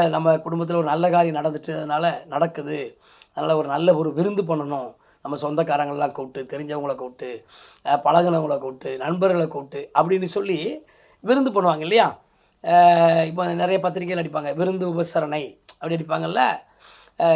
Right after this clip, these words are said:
"இந்த இடத்துல நடக்கும், இந்த மண்டபத்துல நடக்கும், அ, இந்த பகுதியில் நடக்கும்" அப்படின்னு சொல்லி, "இந்த ஊர்ல நடக்கும்" அப்படின்னு சொல்லி எழுதுவாங்கல்ல.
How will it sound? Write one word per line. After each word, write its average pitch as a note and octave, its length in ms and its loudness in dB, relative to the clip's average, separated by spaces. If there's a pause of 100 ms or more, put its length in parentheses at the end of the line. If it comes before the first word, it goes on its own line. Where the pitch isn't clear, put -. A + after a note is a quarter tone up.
"இந்த F3 180 0
இடத்துல E3+ 220 2
நடக்கும், D#3 440 0
இந்த E3 200 -2
மண்டபத்துல E3 420 0
நடக்கும், D3 500 -4 (640)
அ, D#3 140 -4
இந்த F3 240 2
பகுதியில் F3 440 2
நடக்கும்" D3+ 380 -4
அப்படின்னு E3+ 220 -4
சொல்லி, F3 180 -2
"இந்த E3+ 220 0
ஊர்ல E3+ 240 0
நடக்கும்" D#3+ 340 -6
அப்படின்னு E3 200 -6
சொல்லி E3+ 160 -2
எழுதுவாங்கல்ல. E3+ 560 -4